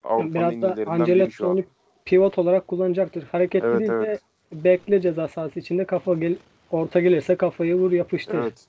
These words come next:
Speaker 1: öyle olacak.
Speaker 2: Geçen sene Tottenham mesela öyle kullanmıştı.
Speaker 1: E tabii Tottenham'da çok iyi işler yaptı.
Speaker 2: Evet, başarılıydı gerçekten. Abi başka eklemek istediğim bir şey var mı? Tekrar soruyorum.
Speaker 1: Valla şu an için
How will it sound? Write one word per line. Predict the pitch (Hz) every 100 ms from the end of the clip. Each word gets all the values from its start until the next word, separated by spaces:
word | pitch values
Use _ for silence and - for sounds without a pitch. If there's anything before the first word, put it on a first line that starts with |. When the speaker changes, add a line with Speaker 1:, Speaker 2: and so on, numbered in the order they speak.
| -
Speaker 1:
öyle | 110 113
olacak. | 107 101 98 - _ _ _ _ _ _ _ _
Speaker 2:
Geçen | 156 143 170
sene | 165 170 170 180 -
Tottenham | - 160 - 170 160
mesela | 156 170 156 175
öyle | 165 170
kullanmıştı. | 170 160 151 147 147 - - 143 - _ _ _ _ _ _ _ _ _ _ _ _ _ _ _ _ _ _ _ _ -
Speaker 1:
E |
tabii | - 123 117
Tottenham'da | 101 - - 110 110
çok | 113 - -
iyi | 113 135
işler | - 120
yaptı. | 104 98 _ 101 - _ _ _ _ _ _
Speaker 2:
Evet, | 156 156 -
başarılıydı | 156 143 156 156 165
gerçekten. | 151 143 - - 151
Abi | 156 170 - _
başka | 160 156 -
eklemek | 180 190 185
istediğim | - 180 180
bir |
şey | - 185
var | 185
mı? | 185
Tekrar | 180 170 160
soruyorum. | 147 156 147 151 196 _ _ _ _ _ _
Speaker 1:
Valla | - 113 131 139
şu | -
an | 156 147
için | - 175